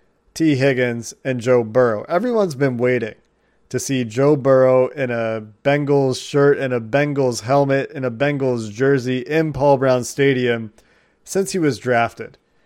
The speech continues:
And the pandemic has, of course, put that on hold.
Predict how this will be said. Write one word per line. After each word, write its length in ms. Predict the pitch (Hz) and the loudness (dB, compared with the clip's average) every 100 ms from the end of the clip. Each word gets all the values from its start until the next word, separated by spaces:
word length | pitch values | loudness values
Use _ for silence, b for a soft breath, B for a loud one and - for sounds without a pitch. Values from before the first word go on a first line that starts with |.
| _ _ | _ _
And 100 | 123 | -10
the 60 | 117 | -8
pandemic 680 | - 135 131 131 160 160 - | 0 0 2 2 2 0 -2
has, 200 | 139 127 | -2 -2
of 200 | 117 - | -6 -6
course, 360 | 151 151 147 | 0 0 -2
put 360 | - - 165 156 | -6 -4 -4 0
that 200 | 151 143 | -2 -2
on 240 | 147 135 120 | -2 -4 -4
hold. 520 | 98 156 165 170 | 0 2 2 0